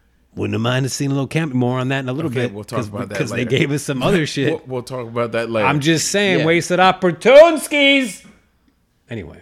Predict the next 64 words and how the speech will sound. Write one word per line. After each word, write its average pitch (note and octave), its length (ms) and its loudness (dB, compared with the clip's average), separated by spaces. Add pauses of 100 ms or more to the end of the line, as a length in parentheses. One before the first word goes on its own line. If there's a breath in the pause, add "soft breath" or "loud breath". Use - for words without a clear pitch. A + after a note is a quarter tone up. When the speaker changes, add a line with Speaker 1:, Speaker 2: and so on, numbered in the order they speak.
(140)
Speaker 2:
We'll A2+ 120 -6
talk G#2+ 240 -8
about G2 140 -12
Speaker 1:
So C#3 100 0
I'm, B2+ 120 -2
Speaker 2:
that. - 100 -6
Speaker 1:
I - 20 -8
told G3 180 0
you E3+ 60 0
I'm C3+ 60 -4
going C3 180 -2
full A2+ 160 -6
ham. G#2 260 -6
I F2 60 -14
hope A#2+ 160 -6
you C3 60 0
Speaker 2:
Yes. C3+ 60 2
Speaker 1:
don't A2+ 40 0
mind G#2 140 -6
the F#2 40 -10
volume G2 280 -8
swings. - 180 -12
Speaker 2:
Go, C3 180 -4 (240)
go. D3+ 200 -8 (340)
Speaker 1:
I - 40 -20
can't D3 240 -8
yell B2+ 120 -2
like A2 160 -4
this A#2+ 120 -8
Speaker 2:
Yeah, A#2 60 -10
Speaker 1:
in G#2 60 -8
my G2+ 80 -10
Speaker 2:
loud G#3+ 240 -8
as G#3 140 -14
fuck G3 340 -6
as D#3+ 120 -10
you E3 100 -10
want. G3 200 -6
Speaker 1:
I D3 60 -4
can't F3+ 180 -2
Speaker 2:
Yeah. D3 80 -2
Speaker 1:
yell F3 80 0
like C#3+ 140 0
this C#3+ 140 -8
in A#2+ 60 -10
my B2 120 -10
crib. - 340 -18
Speaker 2:
Yeah, C#3+ 120 -6
you C3 120 -6
can't B2 240 -12
do D#3 160 -6
that B2 180 -10
shit A#2+ 220 -12
at G#2+ 120 -10
home. G#2 200 -12 (2250 loud breath)
Speaker 1:
All D#3 120 4
right, - 180 0
so F#2+ 280 -4 (840)
he C#3+ 120 -2
wasn't F#3+ 240 4
our F3 60 2
number D3 160 2
one B2 180 -2
pick. - 400 -16